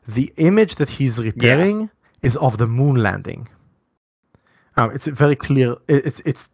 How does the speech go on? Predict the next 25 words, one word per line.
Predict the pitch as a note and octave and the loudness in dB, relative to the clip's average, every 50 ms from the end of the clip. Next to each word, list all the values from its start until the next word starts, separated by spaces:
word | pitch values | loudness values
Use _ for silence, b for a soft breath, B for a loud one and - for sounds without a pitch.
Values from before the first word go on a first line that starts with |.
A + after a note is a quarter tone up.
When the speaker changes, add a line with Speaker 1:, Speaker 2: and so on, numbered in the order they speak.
| - | -4
Speaker 1:
it | - C3+ - | -4 -4 0
talks | - D3+ C#3+ C3+ - - | 2 2 2 2 0 0
about | C3 C3 B2 A#2+ A#2+ A#2 - | 2 4 4 4 2 0 -4
someone | - - - D3+ C3+ C#3 C#3 | -12 -2 -2 0 0 0 -2
in | C3 B2 | -2 -2
a | A#2 A2 | -4 -6
white | G#2+ G#2+ A2+ A2+ A#2 A2+ - | -2 2 2 2 2 2 -2
suit | - - - F3+ G3+ F#3+ E3 - - | -2 0 0 2 0 0 -2 -4 -4
with | A#2+ A#2 G#2 | -4 -2 -2
a | A2+ | -2
golden | G#2+ G#2+ B2+ B2+ B2+ B2+ A#2 A#2+ A2 G2+ | -4 -2 0 0 2 2 0 -2 -6 -6
visor | F#2 G2+ A#2 C#3 D#3+ D3+ C3 C#3 C#3+ C3+ C3+ C3+ C#3 C3 b b b b b b b b | 0 2 4 4 4 4 4 4 4 4 4 2 0 -2 b b b b b b b b
reflecting | b A#2+ A2 - - C3 C3 B2 - - B2+ A2+ A2 | b -4 -4 0 2 2 2 2 2 -2 -6 -4 -4
the | G2+ | -4
sun, | F#2+ - - E3+ E3 D#3+ D#3 D#3 D3 D#3 - | -4 -2 2 4 4 6 4 4 0 -2 -4
and | C3 A#2+ A2 | -4 -2 -2
there's | A#2 G#2+ G2+ | -2 -2 -2
a | G#2 | -4
flag | - - - B2+ C3 C3+ C#3 C#3+ C#3 C3 | -8 -4 0 2 4 6 6 4 2 0
that | A2+ G#2 - | -6 -6 -2
doesn't | - A#2 G#2 B2 A2+ A2 _ | -2 -2 -2 -2 -6 -8 _
move | A#2 A2+ A2+ G#2 G#2+ | -8 -8 -6 -4 -4
in | A2 G#2 | -4 -6
the | G#2 | -6
wind. | G2+ G#2 A#2+ D3 D#3+ D#3 D3+ D3 C#3 D3+ | -8 0 2 4 4 4 2 0 -4 -4